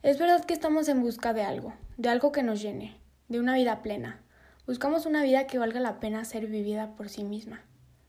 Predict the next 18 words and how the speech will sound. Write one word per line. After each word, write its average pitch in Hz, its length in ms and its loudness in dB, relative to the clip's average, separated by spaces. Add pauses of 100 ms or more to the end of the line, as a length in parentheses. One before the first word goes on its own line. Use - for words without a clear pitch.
(460)
algo 254 240 4
que 277 80 2
me 240 140 0
dé 220 100 2
felicidad. 214 640 -6 (1080)
Y 240 80 0
esto 254 580 -2
se - 140 -6
da 233 200 2
cuando 262 200 0
identifico 214 520 -2
mi 233 120 -2
voluntad 208 540 -4 (180)
con 226 120 -10
la 214 100 -6
voluntad 208 440 -6
de 220 80 -8
Dios. 226 380 -12